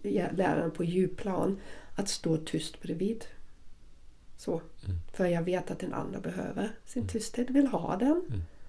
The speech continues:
Speaker 2: Sen
Speaker 1: Och respekt
Speaker 2: umgänge
Speaker 1: för
Speaker 2: liksom
Speaker 1: mig
Speaker 2: sådär,
Speaker 1: är
Speaker 2: du vet, med
Speaker 1: liksom
Speaker 2: olika människor, så det faller ju på sin egen rimlighet att,
Speaker 1: <laughs>
Speaker 2: att man inte pratar överhuvudtaget. Det s-,
Speaker 1: Men,
Speaker 2: så
Speaker 1: men
Speaker 2: går
Speaker 1: ibland
Speaker 2: inte.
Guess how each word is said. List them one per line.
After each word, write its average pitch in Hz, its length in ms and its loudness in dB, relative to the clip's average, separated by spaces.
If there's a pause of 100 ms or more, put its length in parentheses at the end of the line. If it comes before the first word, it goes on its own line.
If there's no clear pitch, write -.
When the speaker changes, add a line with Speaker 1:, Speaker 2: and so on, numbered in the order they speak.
(380)
Speaker 2:
Sen - 160 10
Speaker 1:
Och - 60 12 (100)
respekt 104 360 12
Speaker 2:
umgänge 165 200 12
Speaker 1:
för 143 80 12
Speaker 2:
liksom - 180 12
Speaker 1:
mig - 80 12
Speaker 2:
sådär, 101 140 12
Speaker 1:
är 95 40 12
Speaker 2:
du 98 60 12
vet, - 80 12
med - 20 12
Speaker 1:
liksom 95 120 12
Speaker 2:
olika 95 220 12
människor, 98 380 12
så 101 60 12
det 98 100 6
faller 101 220 12
ju 98 60 12
på 98 60 4
sin 98 100 10
egen 98 200 12
rimlighet 101 500 12
att, - 220 4 (260)
Speaker 1:
<laughs> - 260 0
Speaker 2:
att - 160 12
man 120 100 12
inte 120 120 12
pratar 135 480 12
överhuvudtaget. 147 380 12 (240)
Det 143 60 8
s-, - 220 10
Speaker 1:
Men, - 240 0
Speaker 2:
så 247 320 12
Speaker 1:
men - 20 12
Speaker 2:
går 339 100 12
Speaker 1:
ibland 381 200 12
Speaker 2:
inte. 403 60 12